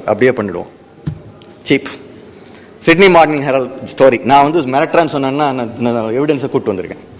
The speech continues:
ஓகே, டிஜிட்டல் டார்க் ஏஜ் அப்படின்னே சொல்லிட்டான். So, ஒரு விதத்துல பார்த்தா தமிழுக்கு இதுதான் நல்ல கா-, காலம். ஏன்னா வந்து நம்ம முன்னோர்கள் என்ன ஆடை உடுத்துனாங்க, என்ன சாப்பிட்டாங்க,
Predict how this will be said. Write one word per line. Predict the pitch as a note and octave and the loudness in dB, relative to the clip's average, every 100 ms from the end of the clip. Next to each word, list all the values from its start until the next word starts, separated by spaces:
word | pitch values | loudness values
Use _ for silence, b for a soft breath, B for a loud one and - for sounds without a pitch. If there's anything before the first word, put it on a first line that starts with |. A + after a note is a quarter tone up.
| B B - | B B -6
ஓகே, | B2 B2 C#3 - B B | -4 -2 -4 -8 B B
டிஜிட்டல் | A#2 D3+ F3+ E3 | 0 2 4 4
டார்க் | C#3+ C3 B2+ | 4 4 2
ஏஜ் | A#2 F#2+ - - | -4 -4 -10 -8
அப்படின்னே | A2 C3 | 0 2
சொல்லிட்டான். | D3 C3 B2 G2 - - - - - - - B B B B - | 2 0 -2 -4 -8 -14 -20 -20 -20 -20 -20 B B B B -2
So, | - E3 C3 - - - C3 | 6 6 6 2 -10 -4 4
ஒரு | F3 | 8
விதத்துல | G3 G3+ G3+ F3 | 8 6 4 4
பார்த்தா | D3+ D3+ E3+ F3+ - - - - - - - | 4 4 2 2 -6 -16 -18 -20 -20 -20 0
தமிழுக்கு | C#3+ F3 F3 F3 | 4 6 4 4
இதுதான் | C#3+ C#3 D#3 C#3+ - - - | 2 2 2 0 -8 -18 -2
நல்ல | A2+ C#3 F3 G3 | 2 4 6 6
கா-, | C#3 A#2+ A2 | 4 0 0
காலம். | A2 G2+ - - - - - - - - B B - | 2 2 -2 -14 -20 -20 -20 -20 -20 -20 B B 0
ஏன்னா | D3 F3+ | 4 6
வந்து | D#3+ D#3+ D#3 C3 D#3 | 4 2 2 0 -2
நம்ம | C3 C3+ | 0 0
முன்னோர்கள் | C3 D#3+ G#3+ G#3 F#3+ | 0 2 4 4 2
என்ன | D3+ C3+ D#3+ G3 F3+ C#3 | 0 -2 0 0 0 0
ஆடை | A2 C#3+ F3 F3 | 2 4 6 4
உடுத்துனாங்க, | D3 C#3 C#3 B2+ A2+ A#2 - - - - - - - | 2 -2 0 0 0 -4 -6 -12 -20 -20 -20 -20 -4
என்ன | A#2+ D3+ | 0 2
சாப்பிட்டாங்க, | E3 C#3 C3+ - A#2+ A2 C3 | 4 4 4 2 2 2 -2